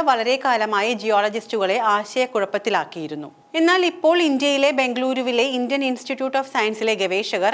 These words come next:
അതിൻ്റെ രൂപീകരണത്തിന് വിശ്വസനീയമായ വിശദീകരണം കണ്ടെത്താനുള്ള ശ്രമത്തിലാണ്. കമ്പ്യൂട്ടർ മോഡലിംഗിലൂടെ ഈ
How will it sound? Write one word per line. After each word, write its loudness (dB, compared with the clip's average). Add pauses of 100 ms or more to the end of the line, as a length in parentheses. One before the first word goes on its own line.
(120)
അതിൻ്റെ -2
രൂപീകരണത്തിന് -4
വിശ്വസനീയമായ -4
വിശദീകരണം -4
കണ്ടെത്താനുള്ള -4
ശ്രമത്തിലാണ്. -4 (720)
കമ്പ്യൂട്ടർ 2
മോഡലിംഗിലൂടെ 0 (120)
ഈ -6